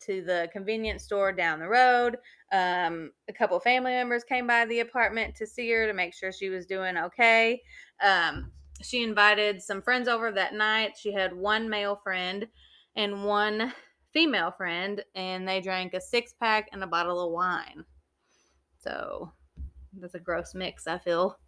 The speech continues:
But whatever. Maybe he drank the six-pack, they drank the bottle of wine. Or maybe they drank the six-pack and he drank the wine. I don't know them.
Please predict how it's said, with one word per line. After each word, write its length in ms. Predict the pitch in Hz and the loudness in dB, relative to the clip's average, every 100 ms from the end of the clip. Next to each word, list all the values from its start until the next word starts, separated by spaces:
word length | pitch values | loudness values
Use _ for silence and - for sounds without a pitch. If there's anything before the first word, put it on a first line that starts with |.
| _ _ _ _ - - | _ _ _ _ -20 -10
But 200 | 185 - - | -8 -8 -8
whatever. 480 | 196 202 185 196 208 - _ _ _ _ _ _ - | -6 -2 2 2 0 -10 _ _ _ _ _ _ 2
Maybe 300 | 208 202 190 | 4 6 4
he 240 | 190 220 | 2 0
drank 240 | 202 196 | 0 -2
the 80 | 202 | -4
six-pack, 520 | - 196 - 196 185 | -2 -4 0 2 2
they 140 | 180 180 | 0 -4
drank 300 | 180 175 175 | -2 -4 -6
the 60 | |
bottle 380 | 170 165 160 156 | -2 0 2 0
of 60 | 151 | -4
wine. 180 | - 180 - - _ _ _ _ - | -6 -10 -16 -20 _ _ _ _ -6
Or 80 | 175 | 2
maybe 220 | 180 190 | 6 6
they 220 | 180 226 | 8 6
drank 240 | 226 220 | 6 2
the 80 | 220 | 2
six-pack 420 | 220 226 240 240 | 0 0 2 2
and 80 | 240 | 0
he 80 | 277 | -2
drank 240 | 277 180 | -2 -4
the 80 | 180 | -4
wine. 220 | 175 165 | -4 -2
I 80 | 170 | 0
don't 160 | 202 240 | 0 -2
know 120 | 208 | -2
them. 360 | 202 220 262 | -2 -2 -4